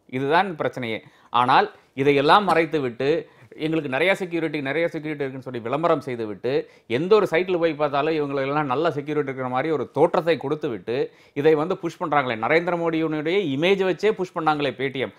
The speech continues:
அதற்கு ஒரு ஐந்நூறு ரூபா தான் அபராதமாமா. அதாவது, பிரதமருடைய அந்த, அஹ்,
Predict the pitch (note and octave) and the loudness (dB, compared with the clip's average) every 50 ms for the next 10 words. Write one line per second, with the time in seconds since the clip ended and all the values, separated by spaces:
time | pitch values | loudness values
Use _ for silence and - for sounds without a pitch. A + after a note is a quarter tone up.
0 | _ _ _ A#2 C3+ D#3 D3+ C3+ D3+ C#3+ B2+ C3 D3+ E3+ F3+ F3+ E3+ E3+ F3 F3 | _ _ _ 4 4 4 4 4 4 6 6 6 6 4 2 2 4 4 6 4
1 | F3 F3 F3+ F#3 D3+ D3+ D#3+ E3 D#3 D3 C#3+ C#3 B2+ A#2 A2+ G2+ - - - A2 | 6 6 6 6 6 6 6 6 6 4 2 0 -2 -4 -4 -6 -10 -6 -2 0
2 | B2 C3 D#3 F#3+ F3+ - C#3+ C#3 D3 E3+ F3+ F3+ F3 E3+ D#3 D3+ D3 D3+ D#3+ F3+ | 0 0 0 -2 -4 -4 -2 0 0 0 2 0 0 0 0 0 2 2 2 2
3 | F3 - - - _ _ _ - D3+ D3+ D3 C#3 C#3 C3 B2+ B2 A#2+ A#2+ A2+ A2+ | 0 -2 -8 -18 _ _ _ 0 2 4 4 4 4 4 4 4 4 4 2 0
4 | G#2 A2+ B2 A#2+ A#2+ A#2 A#2 A#2 | 0 0 -2 -2 -2 -2 -2 -2